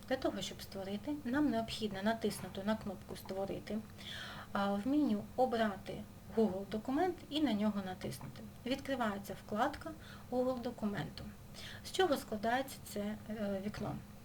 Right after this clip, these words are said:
Е, у верхньому лівому куті, м, назва документу, поки що він без назви. Для того, щоб, е, м, дати назву документу, необхідно натиснути в цьому полі і написати назву документу.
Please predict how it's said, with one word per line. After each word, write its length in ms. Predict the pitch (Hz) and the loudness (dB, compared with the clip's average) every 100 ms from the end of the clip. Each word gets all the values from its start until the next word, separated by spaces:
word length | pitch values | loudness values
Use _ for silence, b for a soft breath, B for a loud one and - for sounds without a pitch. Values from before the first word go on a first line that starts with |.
| - - - B B B - | -14 -14 -12 B B B 0
Е, 280 | 208 202 208 - - | 2 2 0 -4 2
у 120 | 277 | 4
верхньому 560 | 269 226 202 208 196 202 | 6 4 4 -2 0 2
лівому 380 | 214 196 185 - | 2 2 -6 -8
куті, 300 | 196 208 220 - - - | -8 -6 -6 -6 -12 -8
м, 200 | 220 208 196 | -2 0 4
назва 380 | 214 196 208 220 | 6 4 2 -2
документу, 680 | 226 - 247 240 240 254 254 - | -2 -2 2 2 0 -4 -6 -8
поки 220 | - 240 214 | -6 -4 -2
що 140 | 220 | 0
він 200 | 202 196 | 0 0
без 220 | 196 196 | -2 -2
назви. 420 | 202 233 277 302 | 2 2 2 0
Для 140 | 302 214 | 0 -2
того, 240 | 220 208 | -2 -2
щоб, 180 | 208 - - B B B - | -4 -4 -8 B B B -4
е, 100 | 208 196 196 185 - 220 | -2 0 0 -4 -6 0
м, 200 | 208 202 | 4 4
дати 360 | 196 185 185 | 4 2 2
назву 320 | 240 254 254 254 | 2 2 2 -4
документу, 560 | 269 269 262 262 - | -2 0 0 -2 -2
необхідно 520 | 262 277 - 226 208 | -2 -2 -2 -6 -4
натиснути 600 | 202 208 - 202 190 180 | -2 -2 -2 -4 -4 -8
в 60 | 185 | -8
цьому 260 | - 240 254 | -4 -2 0
полі 360 | - 359 349 - B B B | 6 8 8 4 B B B
і 100 | 254 | 0
написати 800 | 240 196 196 - - 233 294 302 285 - | 2 2 -2 -2 2 2 2 -2 -4 0
назву 920 | 202 208 220 254 - 240 240 262 262 - - | 2 2 2 -2 -4 -8 -2 -2 -2 -6 -4
документу. 520 | 220 208 185 185 202 | -2 -2 -4 -6 -10